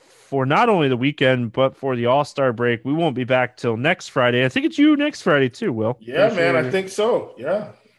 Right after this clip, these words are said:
Speaker 1: You get the, the last one before the All-Star break and the first one back from the All-Star break. So,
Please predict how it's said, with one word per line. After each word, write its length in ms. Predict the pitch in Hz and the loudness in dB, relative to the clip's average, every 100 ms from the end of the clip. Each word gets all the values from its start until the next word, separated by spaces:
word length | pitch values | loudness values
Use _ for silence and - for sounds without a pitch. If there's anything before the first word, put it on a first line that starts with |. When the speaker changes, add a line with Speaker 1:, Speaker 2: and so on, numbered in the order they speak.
| _ | _
Speaker 1:
You 100 | 151 | -2
get 160 | 180 175 | -2 0
the, 320 | 165 147 - | 0 0 -2
the 120 | 135 | -2
last 380 | 135 151 185 - | 0 2 2 2
one 160 | 196 180 | -2 0
before 520 | 147 - 165 170 165 | -2 0 2 4 4
the 140 | 143 | 4
All-Star 460 | 139 135 123 135 120 | 4 4 2 0 2
break 260 | 120 139 135 | 2 0 -2
and 100 | 120 | -6
the 80 | |
first 300 | 110 143 139 | -2 -2 -2
one 140 | 139 127 | -4 0
back 260 | 147 175 | 0 0
from 140 | - 110 | -6 -10
the 100 | 107 | -8
All-Star 240 | 107 - | -10 -12
break. 240 | 120 107 - | -12 -12 -10
So, 260 | 113 113 | -8 -8